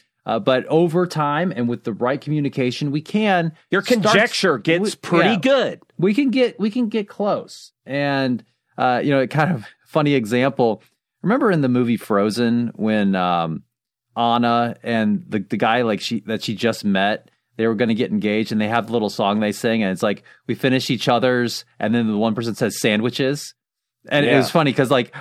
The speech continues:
Speaker 1: uh, the, the funny thing there is, like, the idea is that it, you know someone really well, you can finish their sentences,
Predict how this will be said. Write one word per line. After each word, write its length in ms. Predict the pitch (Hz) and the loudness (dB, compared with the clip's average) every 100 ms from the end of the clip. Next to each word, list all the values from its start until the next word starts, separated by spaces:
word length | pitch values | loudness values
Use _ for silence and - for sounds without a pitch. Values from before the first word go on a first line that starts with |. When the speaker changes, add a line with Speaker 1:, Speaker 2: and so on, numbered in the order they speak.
| - | 0
Speaker 1:
uh, 220 | 160 143 | 0 0
the, 180 | 139 151 | 0 0
the 100 | 143 | 2
funny 240 | 196 202 | 2 2
thing 200 | - 285 | 2 2
there 200 | 208 127 | 2 2
is, 120 | 127 | 4
like, 240 | 156 120 - _ | 2 0 -6 _
the 80 | 147 | 0
idea 260 | 139 190 180 | 2 4 2
is 80 | 147 | 4
that 160 | 127 | 2
it, 140 | 139 131 | 2 0
you 140 | 135 | 2
know 180 | 127 143 | 2 2
someone 240 | 156 135 | 2 0
really 140 | 127 123 | 2 2
well, 140 | 135 | 2
you 120 | 120 | 2
can 100 | 113 | -2
finish 300 | 120 127 - | 0 -2 0
their 100 | 107 | -4
sentences, 1000 | 98 - 240 262 156 117 - 95 101 127 | -2 -2 0 2 0 0 0 0 0 -4